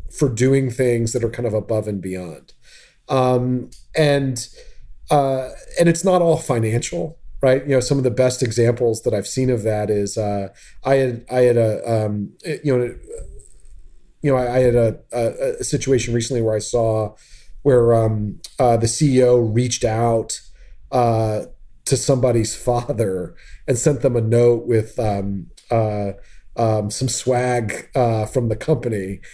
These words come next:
um, and basically saying, you know, "Thank you for what your, your, uh, son or daughter did. Um,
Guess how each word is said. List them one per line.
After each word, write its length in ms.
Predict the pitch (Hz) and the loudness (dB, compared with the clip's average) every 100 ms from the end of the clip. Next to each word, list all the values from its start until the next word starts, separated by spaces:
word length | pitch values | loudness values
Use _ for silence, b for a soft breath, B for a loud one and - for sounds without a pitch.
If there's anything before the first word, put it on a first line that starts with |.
| B B | B B
um, 380 | 135 127 120 127 170 | -2 2 2 0 0
and 120 | 147 | 4
basically 460 | 170 170 - 143 | 4 4 0 -2
saying, 640 | 117 143 135 131 123 113 107 b b b b - | 0 2 4 4 2 0 -2 b b b b 2
you 100 | 156 | 4
know, 460 | 131 117 113 92 - - - | 4 2 0 -4 -14 -14 0
"Thank 240 | 147 151 147 | 2 2 2
you 140 | 143 | 0
for 200 | 120 135 | 0 0
what 340 | 117 123 120 - | 4 2 2 0
your, 400 | 127 120 110 - - | 2 4 0 -4 -4
your, 460 | 123 120 113 110 | 2 2 2 2
uh, 200 | 107 107 | 0 -2
son 280 | 98 - 131 | -2 0 2
or 100 | 120 | 2
daughter 380 | 104 113 120 113 | 2 2 2 2
did. 460 | 92 92 87 80 - b b b - | -2 -4 -4 -6 -10 b b b -4
Um, 500 | 123 117 113 107 | 0 2 0 -2